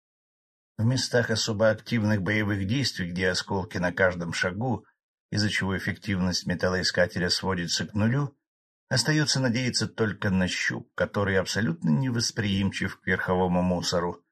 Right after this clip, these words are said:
позволяя без проблем находить предметы на глубине, экономя время на выкапывание осколков. Также только с его помощью можно искать погибших или военные артефакты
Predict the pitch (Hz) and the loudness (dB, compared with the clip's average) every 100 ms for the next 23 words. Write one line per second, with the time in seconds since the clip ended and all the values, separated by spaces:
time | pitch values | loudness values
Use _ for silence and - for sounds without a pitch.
0 | _ _ - 87 95 92 87 85 - 90 | _ _ -8 0 2 2 2 -2 -2 -2
1 | 87 110 104 85 87 90 85 82 85 90 | 0 2 2 0 -2 -4 -4 -4 -2 0
2 | 87 87 87 85 85 87 113 113 - _ | 0 -2 -2 -2 -4 0 0 0 -4 _
3 | _ _ _ - 113 131 147 135 101 98 | _ _ _ -6 -2 2 4 4 2 2
4 | 117 110 107 98 - _ - 90 85 - | 4 4 4 2 -4 _ 0 0 2 2
5 | 92 92 87 87 85 85 85 - - - | 2 2 -2 0 0 0 -2 -4 -4 -4
6 | 80 76 - - - - _ _ _ _ | -4 -6 -8 -12 -14 -20 _ _ _ _
7 | _ _ _ _ - 143 151 139 143 123 | _ _ _ _ -2 0 2 2 2 0
8 | 139 120 131 - 117 120 120 123 101 98 | -2 -2 -2 0 0 0 0 0 0 0
9 | 95 95 87 95 90 95 80 98 90 104 | 2 2 2 0 0 -2 0 -4 -2 -2
10 | - 95 - 92 90 90 87 92 90 90 | -2 -4 -4 -4 -2 -2 -2 -2 -2 -2
11 | 90 87 82 92 85 107 110 - 80 | 0 0 0 -4 0 2 2 -2 -8